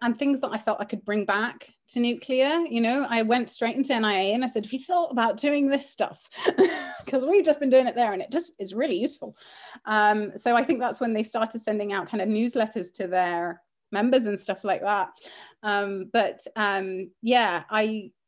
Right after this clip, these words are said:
I went into this completely new world of, suddenly I was, like, flying to the States and meeting these really, like, high-powered people, American people, um, who ran,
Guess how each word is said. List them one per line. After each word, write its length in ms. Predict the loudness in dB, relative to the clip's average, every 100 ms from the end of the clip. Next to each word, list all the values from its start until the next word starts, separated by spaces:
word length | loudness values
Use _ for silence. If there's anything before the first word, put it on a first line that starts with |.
| _
I 140 | -4
went 320 | -2 0 -2 -2
into 240 | -4 -4
this 320 | -6 -8 -10 -10
completely 560 | -6 -4 -2 -2 -2
new 440 | -2 0 0 0 -4
world 520 | -4 0 2 2 0 -2
of, 200 | -4 -6 _
suddenly 520 | -12 -6 -4 -2 -4
I 40 | -4
was, 140 | -2
like, 200 | -2 -4
flying 360 | -8 -8 -6 -8
to 100 | -10
the 100 | -14
States 500 | -6 -4 -4 -6 -10
and 180 | -6 -4
meeting 640 | -6 -6 -8 -6 -10 -10
these 240 | -8 -10 -10 -12
really, 560 | -6 -4 -2 -2 -2 -2
like, 260 | -2 -4
high-powered 960 | -8 -10 -6 -6 -6 -6 -4 -4 -6 -8
people, 640 | -10 -10 -10 -8 -6 -6 -6
American 420 | -6 -6 -6 -8
people, 480 | -8 -8 -6 -6 -6 -14 -20 _ -10
um, 480 | -4 -2 -2 -4 -10 -6
who 240 | -2 -2
ran, 600 | -2 -2 0 -2 -2 -4